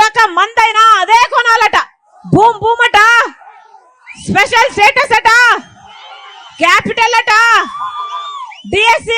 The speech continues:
అట. అయ్యా జగన్మోహన్ రెడ్డి గారు, వాగ్దానాలన్నీ ఎక్కడ నిలబెట్టుకున్నారయ్యా అంటే ఎక్కడ? మద్యం షాప్ లో అన్ని నిలబెట్టుకున్నాం కదమ్మా అన్నట్టుగా ఉంది పరిస్థితి. పూర్తి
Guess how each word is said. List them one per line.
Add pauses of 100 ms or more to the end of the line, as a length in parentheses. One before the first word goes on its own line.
అట. (1600)
అయ్యా (160)
జగన్మోహన్
రెడ్డి
గారు, (160)
వాగ్దానాలన్నీ (180)
ఎక్కడ (140)
నిలబెట్టుకున్నారయ్యా (100)
అంటే (160)
ఎక్కడ? (1300)
మద్యం (100)
షాప్
లో (100)
అన్ని
నిలబెట్టుకున్నాం (100)
కదమ్మా (100)
అన్నట్టుగా (100)
ఉంది
పరిస్థితి. (2750)
పూర్తి